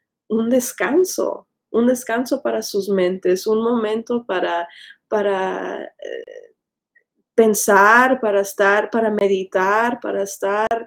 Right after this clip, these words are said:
en paz y escuchándose a ellos mismos y no tantos sonidos y tantos videos que uno, yo no sé, eh, voy a indagar.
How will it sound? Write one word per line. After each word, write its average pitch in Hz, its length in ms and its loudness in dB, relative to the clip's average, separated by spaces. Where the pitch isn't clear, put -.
en 220 220 0
paz - 880 -2
y 208 320 -2
escuchándose 220 840 -2
a 190 140 -2
ellos 208 320 4
mismos 202 540 -2
y 202 140 -6
no 208 420 -2
tantos 233 520 -4
sonidos 196 500 4
y 202 100 -4
tantos 220 440 -2
videos 196 340 -2
que 208 100 -4
uno, 240 340 -2
yo 214 340 0
no 285 160 2
sé, 247 520 4
eh, 202 380 4
voy 208 360 2
a 359 80 4
indagar. 214 500 4